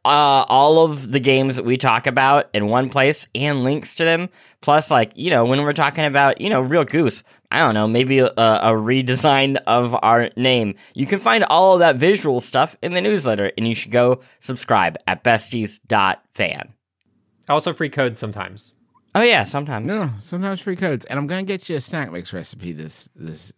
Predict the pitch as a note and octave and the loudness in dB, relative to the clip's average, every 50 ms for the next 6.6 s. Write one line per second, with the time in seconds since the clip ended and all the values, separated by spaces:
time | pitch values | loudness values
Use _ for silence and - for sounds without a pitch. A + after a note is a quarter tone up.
0 | _ _ - D#2+ D#2+ E2 D#2 D2+ E2 D2+ - D2 D2 - - A2 G#2 - - A2 | _ _ -18 -18 -16 -16 -16 -14 -14 -12 -12 -14 -14 -16 -18 -18 -18 -18 -18 -20
1 | - - F2 D#2 C#2 - - G#2 - - _ _ _ _ _ _ _ _ - C3+ | -16 -14 -14 -14 -14 -16 -18 -20 -20 -20 _ _ _ _ _ _ _ _ -8 -6
2 | C3+ C3 B2+ B2+ B2 A#2+ B2 B2 - - C3+ D#3+ G#3+ B3+ D4+ D4+ D4+ C4 G#3+ B2 | -4 -4 -6 -4 -4 -2 -2 -2 -4 -6 -6 -6 -4 -4 -4 -6 -6 -8 -8 -8
3 | - - G2+ A#2 C#3 C3 G2+ D#2 G1+ - - - - - _ _ _ _ - E3 | -8 -8 -6 -6 -6 -6 -6 -8 -14 -18 -20 -20 -20 -20 _ _ _ _ -20 -20
4 | - _ _ _ - G2+ F2 - - - D#2 D#2+ E2 F2 - _ _ _ _ _ | -20 _ _ _ -14 -14 -14 -14 -14 -14 -14 -14 -14 -14 -16 _ _ _ _ _
5 | _ - - - _ _ C3 C3+ C#3 C#3 C#3 C#3 C3+ C3 - C3+ C#3 C3+ C3 D3 | _ -20 -20 -20 _ _ 2 4 6 6 6 6 4 2 2 0 -2 2 2 2
6 | D3 C#3+ C#3+ C#3 C#3 C3+ C3 B2+ B2 - G2 | 4 4 4 4 6 6 6 4 4 0 -4